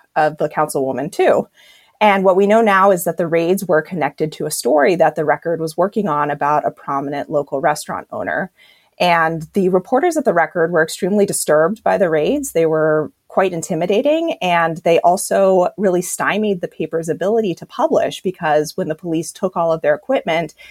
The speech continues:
it meant that they didn't have what they needed to put out the next edition of the paper. And since they didn't have their server, they didn't have the copy of the ads or the stories that they needed for the next edition of the paper.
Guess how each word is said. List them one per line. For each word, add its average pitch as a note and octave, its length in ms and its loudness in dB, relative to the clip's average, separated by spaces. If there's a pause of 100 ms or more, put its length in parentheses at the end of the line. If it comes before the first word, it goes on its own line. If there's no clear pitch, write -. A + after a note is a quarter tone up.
(180)
it G3 160 4
meant E3+ 260 2
that D#3 160 2
they D#3 480 4
didn't D#3+ 240 -6
have D3+ 200 0
what E3+ 120 -4
they E3 120 -4
needed G#3+ 260 0
to E3 60 -8
put - 160 -6
out D3+ 120 2
the D#3 80 -8
next D3 240 -8
edition D#3 300 -6
of D#3+ 80 -6
the F#3+ 80 -2
paper. C#3+ 520 -2
And C#3+ 420 -4
since - 180 -14
they C#3 100 -4
didn't C#3+ 180 -10
have D#3 140 -6
their F3 140 -2
server, F#3+ 440 -2
they D3+ 140 -2
didn't D#3 180 -8
have D#3 180 -8
the D#3 80 -4
copy D3 380 -6
of D3 140 -4
the D3 100 -4
ads G3+ 320 0
or D#3+ 60 -2
the D#3 100 -8
stories F#3+ 520 -4
that - 140 -8
they D3 120 -6
needed D3+ 340 -6
for E3+ 100 -10
the D3 80 -8
next C#3+ 260 -10
edition - 300 -10
of B2 100 -14
the D3+ 80 -10
paper. B2+ 500 -4